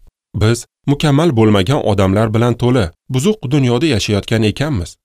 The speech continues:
Ozor, haqorat, tahdid va sotqinliklardan qochib qutula olmaymiz. Bizda jahllanish uchun hamma sabablar bo'lishi mumkin. Biroq jahldan xalos bo'lishni istamasak,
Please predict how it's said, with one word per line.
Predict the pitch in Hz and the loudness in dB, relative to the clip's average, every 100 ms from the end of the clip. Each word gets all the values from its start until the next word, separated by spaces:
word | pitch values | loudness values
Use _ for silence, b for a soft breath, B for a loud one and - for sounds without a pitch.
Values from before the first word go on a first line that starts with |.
| _ | _
Ozor, | - 139 131 101 76 - | -6 -2 0 -2 -2 -12
haqorat, | _ 139 - 151 117 - - | _ -8 -4 -2 -2 -4 -10
tahdid | - 143 - 165 | -6 -6 -2 -2
va | 147 151 - | 0 -2 -2
sotqinliklardan | - 156 - 151 151 147 139 135 170 | -6 -4 -2 0 0 0 -2 0 -4
qochib | - 131 202 | -4 -4 -4
qutula | - - 101 95 | -6 -4 -2 0
olmaymiz. | 98 82 73 69 80 - _ _ _ 107 | -2 -2 -4 -8 -14 -20 _ _ _ -6
Bizda | 101 113 123 123 _ | -2 0 0 -2 _
jahllanish | - 139 143 151 131 147 170 | -4 -2 0 0 0 0 -2
uchun | 117 147 151 - | -2 -2 -2 -4
hamma | - 202 214 | -8 -4 -2
sabablar | - 127 113 110 123 | -2 0 0 0 0
bo'lishi | 104 90 92 | 0 0 0
mumkin. | 90 80 - - _ _ - | -2 -2 -8 -20 _ _ -2
Biroq | 104 113 - _ | 0 0 -2 _
jahldan | 127 139 135 135 160 | -4 -2 -2 0 -2
xalos | - 117 185 131 | -2 -2 -2 -2
bo'lishni | 104 98 92 107 | 0 0 2 0
istamasak, | 98 107 104 - 127 | 0 0 0 0 -4